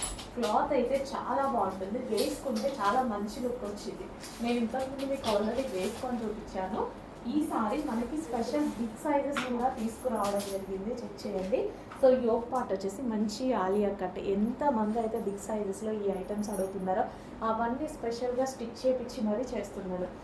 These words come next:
So ఎన్-, అందుకే ఎవరి దగ్గర ఉండని ఐటమ్ కూడా మన దగ్గర ఉంటుంది, because స్పెషల్ స్టిచ్చింగ్ చేయించడం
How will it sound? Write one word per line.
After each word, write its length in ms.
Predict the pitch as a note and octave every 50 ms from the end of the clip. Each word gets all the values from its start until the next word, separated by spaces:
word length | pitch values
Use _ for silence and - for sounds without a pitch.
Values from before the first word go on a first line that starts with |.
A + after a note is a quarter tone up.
| - - - - -
So 80 | C#4+ C#4+ C4+ - - - A3 G#3+
ఎన్-, 160 | A3+ A3 G3+ A#3
అందుకే 300 | A#3+ A#3+ B3 B3+ - D4 C#4+ A#3+
ఎవరి 240 | G3+ G3+ B3+ C4 C4 C4+
దగ్గర 220 | A#3+ G#3 B3+ B3 B3+ B3+ B3+ A3
ఉండని 300 | G#3 G#3+ G#3+ B3 B3+ B3+ A3+ G#3
ఐటమ్ 220 | G#3 G#3 G#3 G3 F#3+ F3+
కూడా 140 | G#3 A3 B3 B3 A3
మన 100 | G3 G3 G#3+ G#3+ G#3
దగ్గర 220 | G#3 - F#3 G3+ A3 A3 G#3+ F#3+
ఉంటుంది, 280 | F3+ F3 F3+ F#3 F#3 F3+ -
because 340 | G#3 G3+ - G#3+ G#3+ A#3+ B3+ - -
స్పెషల్ 400 | - G#3+ G#3+ G3 A3+ A3 A#3+ A#3+ A#3+
స్టిచ్చింగ్ 420 | - G#3+ F#3+ - - G#3+ A3 A3 A3
చేయించడం 440 | G3 F#3+ G3 F#3+ - G3+ F#3+ G3+